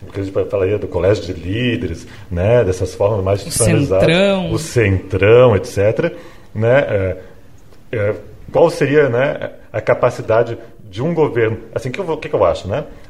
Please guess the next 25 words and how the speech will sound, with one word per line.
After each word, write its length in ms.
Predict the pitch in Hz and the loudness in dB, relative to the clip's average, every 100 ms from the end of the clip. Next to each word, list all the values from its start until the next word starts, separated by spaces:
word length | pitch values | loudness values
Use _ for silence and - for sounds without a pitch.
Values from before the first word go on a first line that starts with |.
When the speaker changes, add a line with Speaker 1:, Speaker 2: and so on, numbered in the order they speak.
| - | -16
Speaker 1:
assim, 220 | 90 85 - - - - - - - - - | -14 -14 -16 -20 -20 -20 -20 -20 -20 -20 -20
se 380 | - 208 220 - | -10 -6 -6 -6
o, 420 | 151 151 - 127 | -6 -6 -6 0
o 60 | 117 | 2
Haddad 520 | 104 113 123 113 85 - 147 127 - | 4 4 4 4 -2 -6 -6 -8 -10
se 160 | - - | -14 -10
eleger, 580 | 92 82 87 147 156 - - - - | -8 -8 -6 -4 -4 -8 -16 -20 -16
né, 360 | 87 95 151 190 - - - - | -10 -6 -6 -10 -18 -18 -18 -12
a 120 | 104 | -10
gente 260 | 110 117 - | -8 -8 -4
vai 240 | 123 131 | 2 2
ter 580 | 139 117 117 143 - - | 0 -4 -2 -2 -4 -8
uma 160 | 127 131 | -6 -4
expectativa, 1200 | - - - 170 - 143 - - 131 170 185 190 - - - - - | -4 -6 -4 -4 0 0 0 -8 -8 -6 -6 -6 -10 -18 -20 -18 -14
né, 260 | 101 113 131 | -6 -2 0
vamos 180 | 117 | -2
assim, 320 | 107 - 131 143 | -4 -8 -10 -8
do, 180 | 123 | -10
vamos 280 | 107 101 98 | -10 -12 -8
ver, 200 | 101 117 110 107 | -8 -8 -10 -12
vamos 120 | 110 - 107 | -12 -14 -2
ver 100 | 123 | 0
até 220 | 123 143 | 2 4
onde 380 | 127 139 165 - | 4 4 -4 -10
que 420 | - 143 156 - | -12 -8 -8 -10